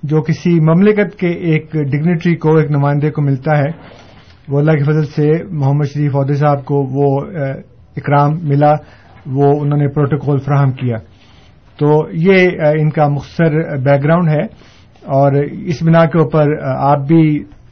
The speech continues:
جان گئے ہوں گے کہ ہماری کتنی خوش قسمتی ہے کہ وہ شخصیت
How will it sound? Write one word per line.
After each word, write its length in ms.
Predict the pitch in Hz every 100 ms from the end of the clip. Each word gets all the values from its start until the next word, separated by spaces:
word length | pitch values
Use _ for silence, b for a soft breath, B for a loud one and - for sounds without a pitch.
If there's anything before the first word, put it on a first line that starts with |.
| - 170
جان 260 | 135 143 151
گئے 160 | 165
ہوں 180 | 156 143
گے 120 | 151
کہ 120 | 151 156
ہماری 320 | 139 139 143
کتنی 340 | 143 - 165
خوش 240 | 156 139 -
قسمتی 460 | 143 180 175 180
ہے 160 | 143 135 - b b b b _
کہ 360 | - 147 147 156
وہ 200 | 160 160
شخصیت 640 | 165 175 127 151 151 170